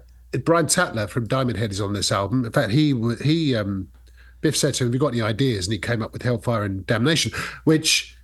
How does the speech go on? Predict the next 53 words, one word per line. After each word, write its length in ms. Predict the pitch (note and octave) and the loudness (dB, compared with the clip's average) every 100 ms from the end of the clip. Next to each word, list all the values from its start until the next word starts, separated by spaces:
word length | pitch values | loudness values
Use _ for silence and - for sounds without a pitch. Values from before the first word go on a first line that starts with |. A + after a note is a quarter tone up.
| - - | -16 0
is 220 | D#3+ C#3 | 0 2
tinged 760 | - - B3 F#3 C#3+ C3 A2 - | 2 4 4 4 4 4 0 0
with 140 | C3+ | 0
some 180 | - C#3+ | 0 0
Diamond 380 | E3 D#3+ D#3 C#3+ | 2 2 4 2
Headisms. 800 | A#2+ C#3+ B2 A2+ G#2+ G#2 F#2 - - - - | 2 2 2 0 -4 -6 -6 -10 -12 -18 -6
When 100 | D#3 | -2
you've 120 | A3+ | 0
listened 280 | A#3 F3 D#3+ | 2 0 0
to 60 | E3 | 2
Diamond 240 | D#3+ D#3 | 2 2
Head 140 | C3+ D3 | 2 2
as 140 | C3 | 2
long 120 | D3 | 0
as 80 | C3+ | 2
I 160 | C#3+ F#3 | 2 2
have, 300 | A#2+ G#2+ A2 | 0 -4 -8
forty 320 | - C3+ C3+ | -4 -2 -2
plus 300 | - B2 - | -2 -2 0
years, 180 | C#3+ A2 | 0 2
you 80 | C3+ | 2
know 160 | D3 | 2
the 100 | C#3 G2+ | 2 0
Diamond 320 | B2 A#2 G2+ | 0 0 0
Headisms 480 | A#2 G#2 F2 F#2+ F#2 | -2 -2 -4 -4 -2
or 40 | |
the 100 | G#2 | -2
Brian 240 | A2 A2+ A2 | 2 2 2
Tatlerisms. 520 | B2+ G#2 G2 E2 F#2+ - - | 0 0 -2 -4 -6 -8 0
So 100 | C3 | 2
there's 160 | C3+ | 4
a 60 | B2+ | 2
few 180 | - D#3+ | 4 4
listed 380 | B2+ - G2 - - | 4 0 -4 -8 -10
throughout, 400 | - G#2 G2 - | -2 0 0 -2
and 180 | A#2+ A#2+ | -2 0
you 80 | B2 | 0
can 140 | B2 | -2
tell 240 | A#2 C#3 A#2+ | 0 0 0
Brian's 400 | A#2 A2+ G2+ - | 0 0 -2 -2
t-, 120 | - - | -4 -2
Brian's 320 | B2+ A2+ G#2 | -2 0 0
solos. 400 | - C3 G#2 F#2+ - - | 0 0 0 -4 -8 -8
I 60 | - | 0
think 180 | A3+ | 0
Paul 160 | - E3 | 2 2
Quinn's 280 | - D#3+ B2+ | 2 2 2
on 100 | A2 | 2
it 80 | G#2+ | 0
as 100 | G#2+ | 0
well. 220 | C3+ G#2+ - - - - | 0 0 -8 -10 -6 2
I, 240 | F3 G#3 | 4 4
um, 320 | G#3 G3 F3 | 4 2 0